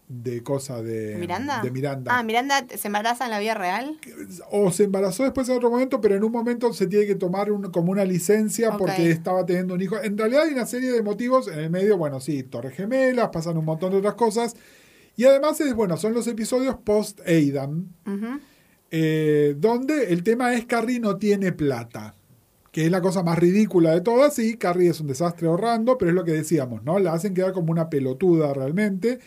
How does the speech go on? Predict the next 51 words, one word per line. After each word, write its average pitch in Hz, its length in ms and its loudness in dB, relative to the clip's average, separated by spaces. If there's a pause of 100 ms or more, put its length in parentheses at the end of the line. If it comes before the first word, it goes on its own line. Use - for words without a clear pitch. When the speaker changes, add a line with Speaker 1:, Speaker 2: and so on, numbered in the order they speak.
(300)
Speaker 1:
y 175 100 2
entonces 240 360 0
aparece 262 640 -2
todo 226 240 2
el 226 80 -4
tema 233 240 -4
de 226 120 0
que 185 140 -4
Carrie 220 300 -2
va 220 80 2
a 202 40 4
escribir 196 360 0
para 175 180 0
Vogue, 127 360 -2 (100)
que 214 160 0
a 220 80 2
ver, 202 240 0 (420)
no 185 180 -2
sé 196 220 2
cuánto 135 580 -4 (640)
cobra 143 440 2
un 139 160 -4
columnista 135 680 -2
de 131 100 2
una 131 200 -2
revista 135 460 -2
de 120 60 -4
la 113 120 -8
tirada 127 260 -4
de 123 80 -4
Vogue, 143 280 0
pero 135 180 -4
seguramente 196 560 -2
con 156 140 -4
eso 185 180 -4
no 151 140 -4
es 156 60 -2
la 156 80 -4
solución 127 340 -6
económica 135 500 -6
Speaker 2:
No, 185 80 -2
Speaker 1:
para 175 120 -2
Speaker 2:
pero 123 100 -6
de - 20 -2
Speaker 1:
nada, 180 400 4
Speaker 2:
nadie. 180 180 -2
Speaker 1:
¿no? 185 220 2
De 185 160 4
nadie 254 420 2
para 160 260 -2
nada. 151 500 0